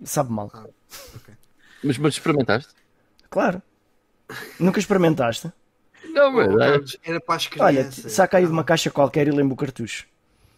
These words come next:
Speaker 3: É
Speaker 1: Sério,
Speaker 3: pá, o
Speaker 1: sério.
Speaker 3: quê, mano? Isso parece bué, bué, para quê?
Speaker 1: Não é lamber o
Speaker 3: Já
Speaker 1: cartucho,
Speaker 3: sei
Speaker 1: é
Speaker 3: mal.
Speaker 1: tocas que, que a ponta da língua no, no autocolante do cartucho. Também não é nada nojento, né? Vá, um bocado só.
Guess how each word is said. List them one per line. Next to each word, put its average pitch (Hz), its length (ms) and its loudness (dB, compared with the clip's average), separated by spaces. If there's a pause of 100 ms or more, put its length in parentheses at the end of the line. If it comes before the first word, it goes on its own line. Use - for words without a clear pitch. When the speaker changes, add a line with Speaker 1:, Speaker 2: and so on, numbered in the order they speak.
(760)
Speaker 3:
É 139 100 2
Speaker 1:
Sério, 156 200 -2
Speaker 3:
pá, 135 40 -2
o 127 40 -8
Speaker 1:
sério. 98 320 -2
Speaker 3:
quê, 73 80 -14
mano? 90 340 -8
Isso 143 100 -10
parece 139 360 -2
bué, 117 380 0
bué, 117 360 -2
para 127 200 -8
quê? - 120 -10
Speaker 1:
Não 175 120 6
é 185 100 6
lamber 196 320 4
o - 20 2
Speaker 3:
Já - 60 -8
Speaker 1:
cartucho, 139 300 -4
Speaker 3:
sei 147 100 4
Speaker 1:
é 143 80 6
Speaker 3:
mal. 156 360 -2 (480)
Speaker 1:
tocas 202 380 2
que, 156 240 -4
que 123 120 -4
a 143 40 -2
ponta 175 340 0
da 143 120 2
língua 165 260 2
no, 151 480 -2
no 156 100 -2
autocolante 160 440 0
do 151 80 -4
cartucho. - 640 -10 (260)
Também 113 200 -8
não 135 80 2
é - 20 4
nada 143 240 4
nojento, 143 500 -2
né? 104 220 -16 (520)
Vá, 104 160 -8
um 117 60 -16
bocado 110 400 -4
só. - 240 -12